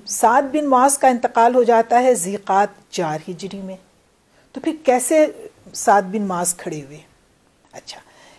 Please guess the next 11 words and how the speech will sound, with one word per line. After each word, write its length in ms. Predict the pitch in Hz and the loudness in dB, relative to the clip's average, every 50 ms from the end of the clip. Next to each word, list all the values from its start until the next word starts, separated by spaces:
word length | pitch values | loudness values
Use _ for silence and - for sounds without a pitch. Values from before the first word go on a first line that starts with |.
| _ - | _ -6
इसके 260 | 311 - - - 381 | -4 -2 0 0 2
मुकाबले 580 | 359 320 - - 254 240 233 214 233 254 277 269 | 2 2 2 2 4 2 2 2 0 -2 0 0
में, 320 | 254 262 262 262 269 269 269 - _ _ - | 2 2 2 2 2 0 -2 -10 _ _ -16
ए, 440 | - 180 190 208 214 202 196 196 196 - 196 190 - - - - - - - - 226 226 - - - | -10 -6 -2 -2 0 -2 -2 -6 -10 -12 -16 -16 -16 -18 -20 -20 -20 -20 -16 -12 -12 -10 -8 -6 -4
हदीस 340 | 233 185 220 240 254 - 254 | -4 -4 -2 -4 -4 -4 -4
भी 120 | 254 311 | -2 -2
होगी 380 | 311 311 269 262 220 247 262 277 | 2 2 2 2 2 -2 -6 -6
कोई, 340 | 269 - 254 254 277 302 277 | -4 0 0 0 0 -2 -2
लेकिन 320 | 240 254 254 285 277 269 | -2 -2 -2 -2 -6 -6
ता-, 380 | 262 - - - 226 - 202 208 | -6 -8 -4 -4 -4 -2 -4 -6
तारीख़, 600 | - - 226 208 214 214 247 277 311 330 - | -2 0 2 2 2 2 0 -2 -4 -6 -8